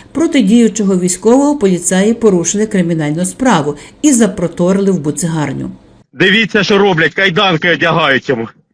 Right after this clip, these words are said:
Speaker 2: Дивіться, руки ламають, дивіться. Дивіться, що витворяють. Це просто жахіття, люди, дивіться. Одягнули Степану кайданки, це просто жах.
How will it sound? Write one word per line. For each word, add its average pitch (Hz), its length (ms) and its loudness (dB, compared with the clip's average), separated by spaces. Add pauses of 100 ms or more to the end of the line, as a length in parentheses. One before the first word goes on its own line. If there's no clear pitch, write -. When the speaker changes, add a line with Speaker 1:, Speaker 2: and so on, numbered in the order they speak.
(380)
Speaker 2:
Дивіться, 180 680 0
руки 190 340 0 (100)
ламають, 180 560 2
дивіться. 160 540 -2 (1120)
Дивіться, 185 480 0
що 185 140 2
витворяють. 170 680 0 (800)
Це 175 80 2
просто 190 460 0
жахіття, - 1000 -2
люди, 139 320 0
дивіться. 160 540 -2 (540)
Одягнули 160 680 2
Степану 165 400 0
кайданки, 165 600 0 (180)
це 151 60 0
просто 160 420 -4
жах. 127 320 -2